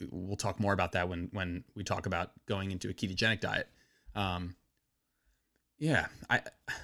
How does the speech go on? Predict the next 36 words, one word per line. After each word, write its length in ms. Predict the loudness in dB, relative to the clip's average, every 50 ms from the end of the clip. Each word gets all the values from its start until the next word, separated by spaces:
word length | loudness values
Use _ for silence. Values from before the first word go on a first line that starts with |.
| -10 0 0
I 80 | 2
trained 320 | 2 4 4 4 6 6 4
six 260 | 4 2 2 2 2
or 40 | 4
seven 280 | 4 6 6 6 6
days 140 | 6 4 4
per 140 | 2 0 2
week. 380 | 6 6 6 6 6 2 -6 -14 -18 -20 _ _ _ _ _ _ -4
I 80 | 0
wasn't 300 | 4 4 4 4 4 6
really 220 | 8 8 10 10 8
making 260 | 8 6 6 4 4
any 120 | 2 0
progress. 600 | 0 0 2 2 4 4 2 2 2 2 0 -2
I 60 | -4 -6
was 80 | -4
doing 180 | -4 -2 0 4
weights, 260 | 6 6 6 6 2
I 40 | -2
was 80 | 0
doing 140 | -2 -2 -2
cardio. 520 | 0 2 2 4 4 4 4 2 2 0 -2 -8 -16 -20 _ _ _ _ _ _ _ -8
I 40 | -2
counted 300 | 0 2 2 4 4 4
every 180 | 6 6 6 6
single 200 | 6 6 4 6
calorie, 440 | 6 6 6 6 6 6 4 4
and 280 | 4 2 0 -2 -2 -4
I 80 | -2 2
never 240 | 4 6 6 6
missed 220 | 6 4 4 2 2
an 80 | 2
ounce 180 | 2 2 2 0
of 80 | -2 -2
food. 480 | 2 4 4 4 4 2 -4 -8 -4 -4
And 100 | -4